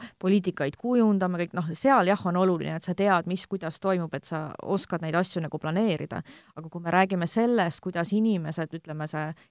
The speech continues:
keskmine Eesti inimene või üldse inimesed mõtestavad alkoholist, äh, alkoholipoliitikast, kultuurist, millal sobib juua, kuidas, mismoodi, noh, see ei ole koht, kus sa nagu saad minna ja öelda, et kuule, aga uuringud ütlevad nii,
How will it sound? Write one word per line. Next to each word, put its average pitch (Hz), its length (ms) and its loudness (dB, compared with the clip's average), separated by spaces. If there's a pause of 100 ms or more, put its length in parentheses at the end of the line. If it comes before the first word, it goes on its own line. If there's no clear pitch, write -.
keskmine 202 460 0
Eesti 208 260 -2
inimene 165 380 0
või 175 160 0
üldse 202 220 -4
inimesed 165 340 -2
mõtestavad 170 720 -2
alkoholist, 156 680 -8 (400)
äh, 156 120 0
alkoholipoliitikast, 175 1160 -2
kultuurist, 175 760 0
millal 196 240 -4
sobib 185 340 -2
juua, 156 240 -2
kuidas, 190 420 0
mismoodi, 165 600 -2 (260)
noh, 175 80 -6 (220)
see 233 280 8
ei 208 60 8
ole 208 200 8
koht, 190 280 2
kus 160 200 -2
sa 160 140 0
nagu 147 540 -4
saad 175 280 2
minna 180 280 0
ja 165 120 2
öelda, 151 120 0
et 151 80 -6
kuule, 170 200 2
aga 165 120 0
uuringud 170 360 2
ütlevad - 400 -6
nii, 151 220 -4